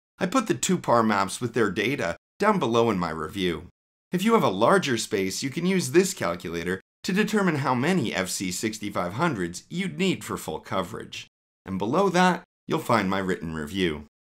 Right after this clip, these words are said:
The Mars Hydro F C sixty-five hundred is a sleek and elegant fixture with truly exceptional performance.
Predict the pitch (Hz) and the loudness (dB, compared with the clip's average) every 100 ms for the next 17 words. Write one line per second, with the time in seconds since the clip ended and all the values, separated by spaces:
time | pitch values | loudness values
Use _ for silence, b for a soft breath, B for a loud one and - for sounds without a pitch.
0 | _ _ _ 135 156 214 220 147 139 139 | _ _ _ -4 0 0 0 0 0 2
1 | 139 117 123 - 123 113 123 113 127 113 | 0 0 -2 -2 -4 -2 -4 -6 -6 -2
2 | 113 104 98 87 90 87 107 110 107 - | -2 -2 -4 -4 -4 -4 -6 -4 -4 -6
3 | - 175 185 - 107 104 101 101 110 92 | -4 -4 -4 -4 -4 -4 -4 -4 -6 -6
4 | - 90 - - 117 95 117 110 - - | -6 -6 -6 -4 -4 -4 -4 -6 -6 -4
5 | 196 226 240 175 92 - 123 117 - 120 | -2 -2 -2 -4 -6 -6 -4 -4 -6 -4
6 | 117 113 101 - 85 85 78 - - | -4 -2 -4 -4 -6 -6 -8 -12 -16